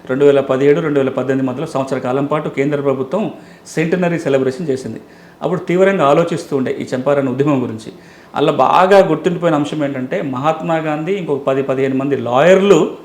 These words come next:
రైతుల కోసం పోరాడిన సందర్భం, అంటే లాని వాడుకుంటూ రైతులకు వచ్చే పోరాడిన సందర్భం. ఇంతకంటే మంచి రోజు ఉండదని ఆ రోజునే తీసుకొని రెండు వేల పద్దెనిమిది ఏప్రిల్ పదో తారీఖున ఈ లీఫ్ సంస్థకి అంకురార్పణ చేసి,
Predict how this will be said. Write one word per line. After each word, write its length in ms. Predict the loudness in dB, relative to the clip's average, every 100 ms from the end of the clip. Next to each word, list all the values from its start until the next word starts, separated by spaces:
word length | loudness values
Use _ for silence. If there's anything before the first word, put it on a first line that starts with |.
| -20 -20 -20 -20 -10 2
రైతుల 320 | 4 6 6
కోసం 320 | 4 4 0 -2
పోరాడిన 380 | 2 2 2
సందర్భం, 460 | 0 0 0 0 -4 -8
అంటే 140 | -4 0
లాని 480 | 4 6 8 8 8
వాడుకుంటూ 680 | 8 6 6 4 2 0
రైతులకు 400 | 2 2 0 -4
వచ్చే 200 | -4 -4
పోరాడిన 260 | 0 0 2
సందర్భం. 340 | 4 4 2 -4 -14 -14 -6
ఇంతకంటే 420 | -2 0 0 0
మంచి 280 | 0 -2 0
రోజు 220 | 0 0
ఉండదని 480 | 0 2 0 -2 -6 -12 -20 -20 -8 2
ఆ 460 | 4 6 6 2 -6 -8 0
రోజునే 400 | 2 6 6 4
తీసుకొని 480 | 2 -4 -2 -2 0
రెండు 240 | 0 2
వేల 160 | 2 0
పద్దెనిమిది 600 | 0 -2 -2 0 2 2
ఏప్రిల్ 280 | 0 -2 0
పదో 160 | 0 0
తారీఖున 540 | -2 -6 -6 -6 -8 -12 -20 -16 -6
ఈ 100 | -4
లీఫ్ 300 | -2 -2 -2
సంస్థకి 400 | -6 -4 -4 -4
అంకురార్పణ 460 | -2 0 -2 -2 -6 -8
చేసి, 260 | -8 -10